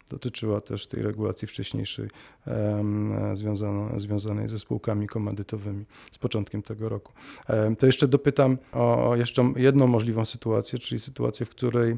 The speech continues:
nierezydenci, e, czyli podatnicy innych państw są wspólnikami polskich spółek. Na przykład polskiej spółki, e, z o o jednoosobowo lub polskiej spółki komandytowej. Czy,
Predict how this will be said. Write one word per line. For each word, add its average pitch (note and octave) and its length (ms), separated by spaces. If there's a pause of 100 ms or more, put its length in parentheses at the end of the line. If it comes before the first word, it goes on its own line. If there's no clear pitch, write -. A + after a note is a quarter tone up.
(120)
nierezydenci, B2+ 1120 (580)
e, A#2+ 360
czyli A2+ 180
podatnicy A#2+ 580
innych D#3 420
państw A#2+ 680
są C#3+ 180
wspólnikami C3 680
polskich A2+ 520
spółek. - 480 (460)
Na - 60
przykład - 240
polskiej A2+ 380
spółki, A2 880 (260)
e, G#2+ 40
z G#2 100
o C#3 120
o C3+ 260
jednoosobowo A#2 840 (380)
lub G#2+ 240
polskiej G#2+ 360
spółki G#2+ 380
komandytowej. G#2 800
Czy, G#2+ 240